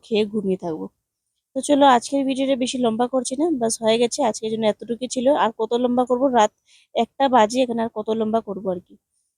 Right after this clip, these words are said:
তো আজকের জন্য ব্লগটা এতটুকু ছিল। দেখা হচ্ছে কালকে একটা নতুন ব্লগের সাথে। ভালো থেকো, সুস্থ থেকো, সবাইকে টাটা। আর হ্যাঁ, আমার চ্যানেলে যদি নতুন হয়ে থাকো, চ্যানেলটাকে সাবস্ক্রাইব করে আমার পাশে থেকো অল্প।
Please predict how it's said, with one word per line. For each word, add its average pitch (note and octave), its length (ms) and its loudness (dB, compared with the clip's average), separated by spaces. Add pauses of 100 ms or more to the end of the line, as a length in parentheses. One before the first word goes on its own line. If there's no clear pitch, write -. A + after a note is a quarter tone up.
(300)
তো A3 40 -2
আজকের G#3 300 0
জন্য B3+ 160 4
ব্লগটা A#3+ 340 2
এতটুকু B3+ 400 -2
ছিল। C#4 220 -6
দেখা A3 280 -2
হচ্ছে A#3+ 220 -6
কালকে A3 280 -6
একটা A#3+ 180 -12
নতুন A#3 320 -4
ব্লগের A3+ 320 0
সাথে। B3 240 -6
ভালো A3 240 -2
থেকো, A#3 200 -4
সুস্থ A#3 260 -10
থেকো, B3 220 -6
সবাইকে A#3+ 400 -2
টাটা। A#3+ 280 -4 (480)
আর G#3+ 140 0
হ্যাঁ, A#3 180 2
আমার A3 200 0
চ্যানেলে A#3 240 0
যদি B3+ 160 0
নতুন A#3+ 300 0
হয়ে A#3+ 180 0
থাকো, C4 160 0
চ্যানেলটাকে A3 500 -6
সাবস্ক্রাইব A3 440 -4
করে B3 140 -2
আমার A#3+ 180 -2
পাশে G3 240 -6
থেকো B3+ 240 -8
অল্প। B3 160 -2